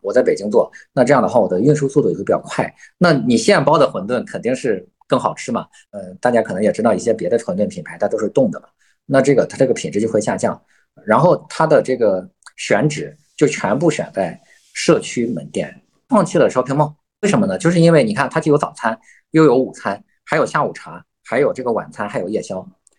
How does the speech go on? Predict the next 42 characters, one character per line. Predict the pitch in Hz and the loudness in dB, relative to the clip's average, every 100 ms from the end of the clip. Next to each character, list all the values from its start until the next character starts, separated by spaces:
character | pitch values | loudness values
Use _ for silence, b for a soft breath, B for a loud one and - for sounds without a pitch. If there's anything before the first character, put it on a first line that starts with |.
| _ _ | _ _
那， | 185 156 - | 0 2 0
呃， | - 127 120 | -6 -6 -4
那 | 175 170 | 2 2
如 | 156 | 4
果 | 190 | 2
你 | 127 | 2
要 | 107 | 0
在 | 139 156 117 | 2 2 0
这 | 135 | -2
个， | 120 101 | -2 -2
这 | 123 | -4
个 | 110 98 90 87 | -4 -4 -6 -2
shopping | 160 165 | 0 0
mall | 170 135 | 0 0
里 | |
面 | 95 92 | -2 -4
做， | 113 98 | -4 -4
你 | 113 104 | -12 -16
十 | - 143 | -8 -2
点 | 143 107 | 0 0
是 | |
先 | - 135 | 0 0
不 | |
开 | - 156 | 0 0
门， | 98 - | -2 -2
对 | 139 | -2
吧？ | 113 | -2
你 | 120 | -4
早 | - - | -8 -4
餐 | 127 | -4
没 | 113 | -4
有 | 113 | -6
了， | - - _ _ - | -8 -16 _ _ -2
然 | 135 | 0
后 | |
你 | 165 | 0
中 | 127 170 175 | -2 -2 -2
午 | 107 92 _ _ | -4 -10 _ _
吃 | 135 | -4
一 | |
顿 | 123 101 | -2 -2
饭， | 113 | -2